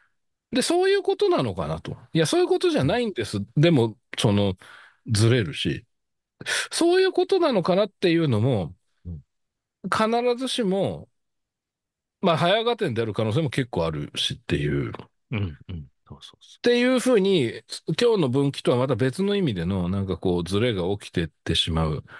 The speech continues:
Speaker 2: うん。
Speaker 1: で、それを一人で持ち帰って何とかしようとするってなった時に、スタートラインがその元の種ではなく、まで戻らないで、無理に組み上げたものに、「そういうことだったらさ」が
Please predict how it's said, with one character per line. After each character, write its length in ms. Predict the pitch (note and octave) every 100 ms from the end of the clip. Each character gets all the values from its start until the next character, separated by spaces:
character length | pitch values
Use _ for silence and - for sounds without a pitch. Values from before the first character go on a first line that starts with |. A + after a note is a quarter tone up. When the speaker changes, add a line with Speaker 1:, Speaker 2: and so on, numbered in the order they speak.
| - - - - -
Speaker 2:
う 20 |
ん。 160 | F#2 D#2+
Speaker 1:
で、 220 | F3+ A#3+
そ 140 | -
れ 80 | G#3
を 40 | G3
一 200 | - C4+
人 100 | F3
で 80 |
持 160 | G#2 A2
ち 100 | -
帰 100 | D#3+
っ 100 | B2+
て 280 | - A2 A2
何 180 | C3 C#3
と 100 | F#2+
か 80 |
し 140 | F#2 A2+
よ 120 | G2
う 40 |
と 100 | -
す 120 | F2 -
る 120 | C2+
っ 40 | -
て 200 | - E2
な 140 | F#2
っ 40 |
た 100 | -
時 220 | - - D#2+
に、 300 | - D2 D2 - - - - _ _ _ _
ス 100 | -
タ 200 | - C4
ー 40 | B3+
ト 140 | C4+
ラ 120 | B3
イ 100 | A3
ン 100 | F2+
が 160 | G2 G#2
そ 120 | F#3+
の 120 | G3+
元 400 | G3 G#3+ G#3+ C4+
の 180 | C4 B3
種 360 | - B3 B3 D3+
で 120 | F#2+
は 180 | D#2+ D#2
な 160 | E2
く、 240 | - - D3
ま 220 | F3 C#3+
で 100 | A#2
戻 320 | G2 G#2 C3
ら 160 | C3+ B2
な 140 | F2
い 80 | -
で、 300 | E2+ D2+ - - - - - - _ _ _
無 200 | - F#3+
理 180 | C#4+ B3+
に 180 | C3 G2+
組 220 | - A#2
み 100 | A#2+
上 100 | B2
げ 160 | A#2 G2+
た 160 | G2+ F#2
も 140 | G#2
の 140 | G#2
に、 160 | A2 A#2
「そ 200 | - C#3
う 60 | C#3
い 60 |
う 60 | C#3
こ 120 | D3+
と 120 | C#3+ C3+
だ 100 | A2
っ 40 |
た 180 | - F2+
ら 120 | D#2+
さ」 200 | - B2+
が 320 | G2 F2 D2+